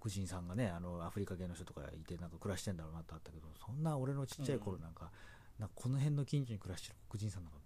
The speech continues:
Speaker 1: 見たことないみたいな、そんな映画の中でしか見ない人種みたいな、そんな感じしたもん。<laughs>
Speaker 2: あ、そうなの？
Speaker 1: うん。
Speaker 2: 東京の人でもそうなんだ。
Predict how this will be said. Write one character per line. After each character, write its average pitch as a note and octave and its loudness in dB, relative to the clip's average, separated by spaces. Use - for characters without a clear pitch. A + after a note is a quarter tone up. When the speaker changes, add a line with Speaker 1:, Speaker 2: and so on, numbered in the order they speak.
Speaker 1:
見 B2+ 0
た F#3 6
こ - 2
と F2 -4
な E2+ -4
い D#2 -4
み D2 -6
た - -10
い - -10
な、 - -12
そ - -4
ん G#2 0
な F#2 -4
映 E3+ 8
画 F#3 8
の E3+ 8
中 E3 4
で F2+ 4
し - -2
か - -8
見 A2+ 4
な A#2 4
い E2+ -2
人 F2 -4
種 F2+ -4
み E2 -8
た - -10
い D#2 -8
な、 - -12
そ - -6
ん - 2
な A#2 0
感 A#2 0
じ G#2 0
し - -2
た F2+ -2
も D#2 -8
ん。 B2+ 10
<laughs> C#3 10
Speaker 2:
あ、 - 2
そ - 2
う B3+ 4
な D#3 6
の？ G2 -2
Speaker 1:
う A2+ 4
ん。 A#2+ 6
Speaker 2:
東 B3+ 10
京 B3+ 8
の A#3+ 8
人 A#3+ 2
で G3 4
も A#2+ 4
そ A3 6
う F3+ 6
な B2 8
ん G2 -4
だ。 - -8